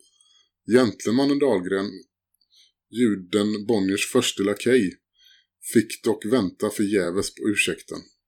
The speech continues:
I min egenskap av redaktör och utgivare av Nationen har jag sedermera under ett årtionde haft rikligt tillfälle att ytterligare lära känna den härskande judisk-frimureriska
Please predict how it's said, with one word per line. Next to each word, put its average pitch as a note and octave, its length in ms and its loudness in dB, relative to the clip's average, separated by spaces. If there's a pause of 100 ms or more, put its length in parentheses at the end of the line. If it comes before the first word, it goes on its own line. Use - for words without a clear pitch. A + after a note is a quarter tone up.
(2250)
I A#2 40 2
min C3+ 220 6
egenskap G#2 640 2
av G2 140 0
redaktör A#2 540 0
och G2 260 -4
utgivare F#2 560 -2
av F2+ 140 -4
Nationen G#2+ 640 -2
har G#2+ 160 0
jag G2+ 180 0
sedermera F#2 580 0
under G2 380 -4
ett - 120 -14 (180)
årtionde F#2 680 -4
haft - 320 -10
rikligt G#2+ 680 -4
tillfälle F#2+ 420 0
att F2+ 280 -8
ytterligare G2+ 460 -4
lära A#2 220 0
känna A2 320 -2
den F#2 160 -4
härskande F2+ 500 -8
judisk-frimureriska F#2 1800 -6